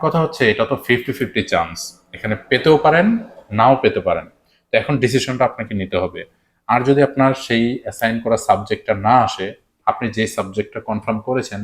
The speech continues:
বা যে সাবজেক্টটা প্রথম মেরিট লিস্টে আপনার আসছে, সেই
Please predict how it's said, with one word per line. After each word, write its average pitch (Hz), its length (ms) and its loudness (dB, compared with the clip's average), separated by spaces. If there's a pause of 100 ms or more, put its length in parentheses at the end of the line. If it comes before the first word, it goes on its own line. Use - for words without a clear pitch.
বা 95 160 -8
যে 98 80 -2 (100)
সাবজেক্টটা 92 400 -14 (100)
প্রথম 104 220 -10 (100)
মেরিট 95 260 -10
লিস্টে 98 280 -10
আপনার 95 220 -12 (160)
আসছে, - 280 -6 (500)
সেই 127 220 -2